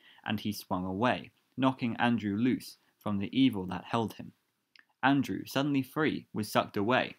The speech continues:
and he vanished. Jake, however, couldn't untangle himself from the relentless rabbit creature. He fell back into the seething junk and was engulfed in blackness.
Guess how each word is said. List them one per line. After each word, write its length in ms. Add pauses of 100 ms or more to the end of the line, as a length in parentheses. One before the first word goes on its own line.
(160)
and 160
he 80
vanished. 540 (360)
Jake, 260
however, 480 (340)
couldn't 300
untangle 480
himself 460 (220)
from 320
the 100
relentless 720
rabbit 480
creature. 440 (560)
He 140
fell 280
back 460
into 220
the 140
seething 520
junk 400 (400)
and 120
was 120
engulfed 640 (220)
in 160
blackness. 640